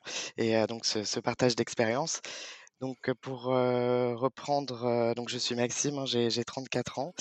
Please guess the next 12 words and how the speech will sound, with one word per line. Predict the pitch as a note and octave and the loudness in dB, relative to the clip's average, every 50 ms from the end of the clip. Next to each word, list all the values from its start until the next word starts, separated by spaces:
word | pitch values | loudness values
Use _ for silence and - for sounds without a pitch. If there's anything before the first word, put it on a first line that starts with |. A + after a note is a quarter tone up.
| - - - - - - - - - - | -2 0 0 -2 -4 -4 -6 -8 -8 -6
J'ai, | - A#2 A2+ - - C#3 C#3 C3+ C3+ C3+ B2+ | -2 0 2 4 6 6 8 8 8 6 4
je, | B2 A#2+ C3 C3 B2+ | 2 0 -2 -2 -2
je | A#2 B2 C3+ | -2 -2 -2
travaille | - - - C#3 C#3 C#3+ C#3 | 2 8 10 10 10 10 6
en | B2+ B2 | 2 0
fait | - - C3 - - | 2 0 0 0 0
dans | A#2+ A#2+ | -4 -2
la | A#2 A#2 | -2 -2
paye | - - B2+ B2 A#2+ | 2 2 2 2 0
depuis | A2 G#2+ - - - - | -2 -8 -12 -12 -12 -10
maintenant, | A2 A2 G#2 - - A#2 A#2 A#2 A#2+ A#2 A2 G2+ | -8 -10 -10 -10 -12 -14 -14 -14 -12 -12 -12 -10
heu, | G2+ G2+ | -10 -10